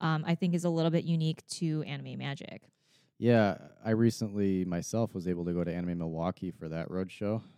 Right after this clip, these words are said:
Speaker 2: um, that was right before Anime Crossroads, the weekend before, actually. And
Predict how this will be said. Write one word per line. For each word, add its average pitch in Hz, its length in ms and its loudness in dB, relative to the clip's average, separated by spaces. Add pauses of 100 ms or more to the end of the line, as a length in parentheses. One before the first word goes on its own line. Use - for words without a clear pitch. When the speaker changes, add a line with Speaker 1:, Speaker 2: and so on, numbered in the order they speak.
(120)
Speaker 2:
um, 85 240 -6
that 82 100 -6
was 85 160 -6
right 90 260 -4
before 92 400 -4
Anime 82 280 -4
Crossroads, 82 580 -6
the 82 80 -6
weekend 92 360 -2
before, 80 440 -12
actually. - 460 -14 (420)
And 92 540 0